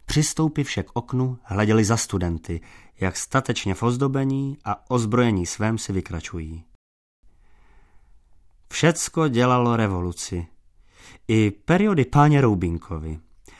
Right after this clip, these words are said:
Toho nedělního odpoledne seděl aktuár jako obyčejně za stolem, píše list kolegovi svému na Richemburku.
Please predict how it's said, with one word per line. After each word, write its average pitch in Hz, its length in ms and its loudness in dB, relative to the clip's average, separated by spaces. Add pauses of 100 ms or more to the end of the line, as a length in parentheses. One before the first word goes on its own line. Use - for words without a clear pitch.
(760)
Toho 92 340 2
nedělního 156 540 0
odpoledne 123 540 -2
seděl 104 320 -2
aktuár 143 500 -4
jako 131 260 -4
obyčejně 110 600 0
za 98 160 -2
stolem, 82 580 -6 (320)
píše 104 340 2
list 107 440 -2
kolegovi 131 500 0
svému 120 600 -2
na 95 180 2
Richemburku. 85 920 -6